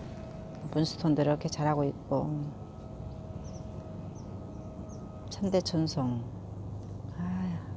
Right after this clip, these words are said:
진짜 예쁘다. 나임, 레몬 앤 라임, 황홀한 연꽃,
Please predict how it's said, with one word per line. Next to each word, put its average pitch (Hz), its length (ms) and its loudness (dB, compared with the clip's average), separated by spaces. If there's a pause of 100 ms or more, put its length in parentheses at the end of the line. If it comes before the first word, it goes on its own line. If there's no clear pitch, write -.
(140)
진짜 - 320 2
예쁘다. 165 420 2 (1700)
나임, 156 320 8 (420)
레몬 180 300 8
앤 165 160 8
라임, 151 500 8 (2250)
황홀한 190 480 6
연꽃, 147 480 4